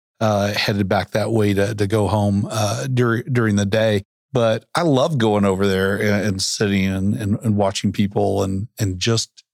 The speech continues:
it's a comfortable place to be. Um, Fifth Street's right near our office. I can just walk over, uh, anytime. And I love the, the, I do love the coziness of the place, and also the outside. I don't think you mentioned the,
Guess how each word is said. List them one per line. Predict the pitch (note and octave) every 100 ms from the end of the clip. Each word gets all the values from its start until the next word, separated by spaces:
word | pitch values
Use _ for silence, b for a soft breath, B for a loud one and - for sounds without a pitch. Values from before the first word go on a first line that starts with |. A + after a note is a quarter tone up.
| -
it's | A#2
a | A#2+
comfortable | B2 A#2 B2 G#2+
place | F#2+ A#2 G2 -
to | - G2
be. | G2+ G#2 - _ _
Um, | D3 A2 G2+ G2 F#2+ G#2 -
Fifth | - C#3+ A#2+
Street's | - C3 B2 - - B2+
right | A2+
near | G#2+ G#2+
our | F#2 F#2
office. | F#2+ F#2 G2 E2 - - -
I | G#2
can | F#2+
just | G2 -
walk | G#2 F#2
over, | A#2+ G#2 G2+ F#2+ F#2 _ -
uh, | G#2+ F#2+ F#2+ G2
anytime. | G#2+ G2+ F2+ G#2+ G2 G2+ G2
And | G2+ A#2 F#2+
I |
love | G2 G2 F#2
the, | G2+ G2 A2+
the, | A#2 G#2 F#2+ -
I | G#2+
do | G#2
love | G#2+ G2+ F#2
the |
coziness | G2 A2 G2 G2 G2 F#2+ - -
of | A#2
the | G2+
place, | - G#2+ G2+ - _
and | C3
also | C#3 C#3 D3
the | C#3+
outside. | D3 - A2
I | G2+
don't | A2
think | A#2+ A2+
you | A#2
mentioned | A2+ G2+ G#2
the, | G#2 G2+